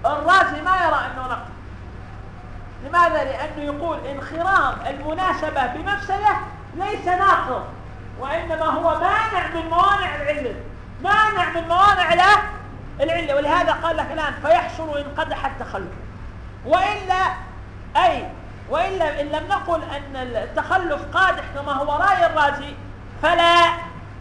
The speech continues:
فلا يقدح، لكن ينتفي الحكم، يعني عند الرازي أيضًا لوجود له، لوجود المانع، وعند الآخرين ينتفي الحكم لانتفاء العلة.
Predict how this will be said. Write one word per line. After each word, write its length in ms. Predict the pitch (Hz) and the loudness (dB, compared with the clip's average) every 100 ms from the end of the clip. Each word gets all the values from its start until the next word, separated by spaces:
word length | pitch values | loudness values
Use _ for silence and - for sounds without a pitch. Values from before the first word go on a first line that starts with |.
| - 254 | -8 0
فلا 300 | 349 359 339 | 4 6 6
يقدح، 320 | - - - - - - - - - - - - - - - - - | 6 -2 -8 -10 -12 -12 -12 -12 -12 -12 -12 -14 -14 -14 -14 -14 2
لكن 440 | 339 403 349 311 | 6 6 4 -2
ينتفي 420 | 349 359 330 302 | -4 -2 -2 -2
الحكم، 400 | 294 330 320 285 | -2 -2 -2 -4
يعني 240 | 262 254 277 | -6 -8 -8
عند 240 | 370 - | -8 -2
الرازي 500 | 330 311 330 294 - - - 285 | -2 4 4 4 0 -8 -10 -2
أيضًا 300 | 302 294 302 | 0 0 -2
لوجود 640 | 302 285 311 320 330 320 | -4 -6 -4 -2 -2 0
له، 280 | 294 294 330 - - - - - | 6 8 8 4 -4 -12 -14 -6
لوجود 460 | 302 349 370 392 370 | -2 -2 -2 -6 -6
المانع، 460 | 339 311 262 226 | -4 -4 -2 -4
وعند 320 | 294 370 415 | -2 -4 -2
الآخرين 720 | 403 381 392 - 381 392 440 453 - - - - - - - - - - - - - - | 0 6 6 8 6 6 2 -2 -6 -12 -14 -14 -14 -14 -14 -14 -14 -14 -14 -14 -14 -2
ينتفي 580 | 349 415 - 381 762 392 | 4 6 8 6 6 4
الحكم 440 | - - - 392 | 4 4 6 6
لانتفاء 600 | 392 370 - - 427 453 440 | 4 0 -4 4 6 8 8
العلة. 420 | 415 659 - - | 6 4 2 -4